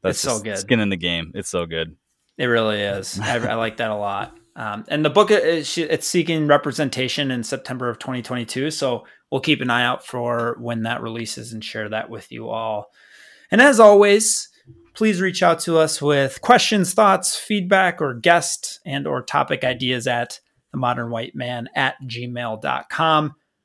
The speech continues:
Speaker 2: You can also get looped into our newsletter list where we can share with you some things we're planning for the future that can help you on your journey to be anti-racist and inclusive.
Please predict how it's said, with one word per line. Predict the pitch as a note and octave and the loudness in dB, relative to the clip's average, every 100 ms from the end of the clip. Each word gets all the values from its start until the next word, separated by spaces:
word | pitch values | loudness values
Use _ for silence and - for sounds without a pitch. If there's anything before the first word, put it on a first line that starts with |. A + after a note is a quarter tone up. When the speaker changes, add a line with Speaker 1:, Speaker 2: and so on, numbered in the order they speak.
| _ _ | _ _
Speaker 2:
You | C#3 | -6
can | D#3+ | -2
also | D#3 - | -2 -2
get | D3 | -4
looped | C3 B2+ - | -4 -6 -6
into | C3 B2+ A#2+ - C#3 | -6 -6 -8 -10 -6
our | C#3 A#2 | -4 -4
newsletter | B2 B2+ C3 B2+ A#2 A#2+ | -4 -6 -4 -4 -4 -8
list | B2 B2 - | -8 -8 -8
where | C#3 | -10
we | B2 | -10
can | C3 B2+ | -12 -8
share | - C#3 C3 | -6 -4 -6
with | B2 - | -8 -8
you | |
some | B2+ C#3 - | -6 -6 2
things | A#3 A3 | 4 6
we're | G#3+ | 6
planning | - G#3+ G#3 | 6 6 6
for | F#3 G3 | 2 -2
the | |
future | F#3+ B3 - D#3+ G#2+ - | 0 -2 0 0 -2 -8
that | B2+ | -10
can | B2 | -8
help | C3 F3+ | -4 -4
you | E3 B2 | -2 -4
on | A2+ | -4
your | A2+ G#2 | -6 -8
journey | G2 C#3 C#3+ C#3+ A#2+ G2+ _ | -6 0 0 2 0 -2 _
to | D3 | -14
be | B2 C3+ | -12 -10
anti-racist | A2+ A#2 A#2 G#2+ - A#2+ - | -12 -10 -6 -6 -8 -12 -12
and | B2 | -12
inclusive. | A#2+ A2 - C#3 - C#3 C3+ B2 | -12 -12 -8 -8 -4 -2 -2 -4